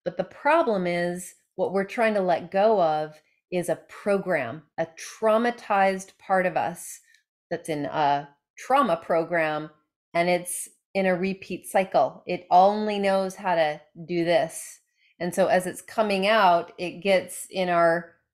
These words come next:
mental field, our psychic field, and we're trying to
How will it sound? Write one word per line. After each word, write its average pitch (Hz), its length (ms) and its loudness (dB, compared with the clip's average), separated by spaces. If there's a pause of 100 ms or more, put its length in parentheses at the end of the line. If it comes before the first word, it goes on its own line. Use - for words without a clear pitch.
(140)
mental 208 420 0
field, 170 480 0
our 165 140 2
psychic 190 480 -4
field, 165 500 4 (340)
and 170 80 -10
we're 208 120 0
trying 220 240 -2
to 165 140 0